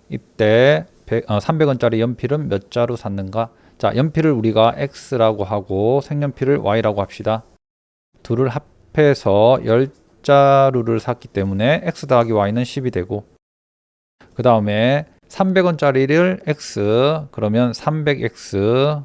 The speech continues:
돈을 지불해야 되고, 오백 원짜리를 Y에게 샀기 때문에 오백 Y가 될 겁니다.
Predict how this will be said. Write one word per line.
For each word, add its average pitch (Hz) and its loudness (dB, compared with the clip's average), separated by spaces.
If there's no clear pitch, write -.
돈을 117 0
지불해야 120 0
되고, 110 -2
오백 110 0
원짜리를 123 2
Y에게 113 2
샀기 107 -8
때문에 101 -2
오백 98 -2
Y가 107 0
될 90 -6
겁니다. 90 -10